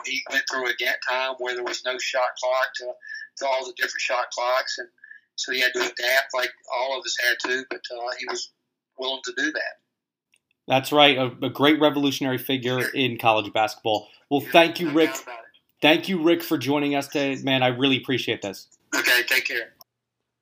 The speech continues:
Speaker 2: Alrighty, folks, that was my interview with Tennessee head coach Rick Barnes, who obviously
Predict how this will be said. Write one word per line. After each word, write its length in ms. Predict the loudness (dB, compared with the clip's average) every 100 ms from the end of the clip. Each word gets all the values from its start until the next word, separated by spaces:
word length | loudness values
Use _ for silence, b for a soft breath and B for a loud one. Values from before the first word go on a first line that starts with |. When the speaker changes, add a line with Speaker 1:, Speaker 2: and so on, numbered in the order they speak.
| _ _
Speaker 2:
Alrighty, 480 | 2 2 4 2 0
folks, 300 | -4 -6 -2
that 200 | 0 2
was 140 | 0
my 160 | -2 -2
interview 380 | -2 -6 -8 -8
with 160 | -10
Tennessee 500 | -6 -4 -4 -6 -6
head 220 | -4 -4 -2
coach 340 | -4 -4 -4
Rick 220 | -6 -4
Barnes, 380 | -2 -2 -2 -6
who 140 | -10
obviously 640 | -2 0 0 -6 -8 -8